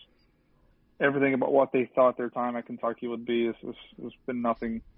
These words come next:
Well, I guess it's just been nothing like what they thought it would be. Um, looking at this from a fan perspective, I, for probably what the fans are thinking, like, to be one and five,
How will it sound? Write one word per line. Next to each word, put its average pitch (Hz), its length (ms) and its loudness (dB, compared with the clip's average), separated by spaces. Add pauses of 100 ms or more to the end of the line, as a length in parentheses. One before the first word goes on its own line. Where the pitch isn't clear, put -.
(680)
Well, 120 140 -2
I 120 180 4
guess 117 160 2
it's 110 100 -8
just - 120 -12
been 117 120 -4
nothing 113 240 -2
like 110 140 -4
what 113 180 -2
they 113 100 -4
thought 113 260 2
it 107 60 -2
would 113 180 -8
be. 113 240 -4 (760)
Um, 113 480 2 (760)
looking 143 200 4
at 127 100 2
this 127 180 0
from 131 100 -4
a 117 80 -2
fan 120 220 -4
perspective, 117 680 -2
I, - 240 -2 (1300)
for 117 240 -2
probably 120 200 6
what 113 100 -2
the 113 60 -6
fans 113 260 -4
are 107 140 -10
thinking, 110 420 -6
like, 107 200 -6 (1200)
to 135 60 -2
be 123 180 6
one 120 180 4
and 113 100 0
five, 113 320 6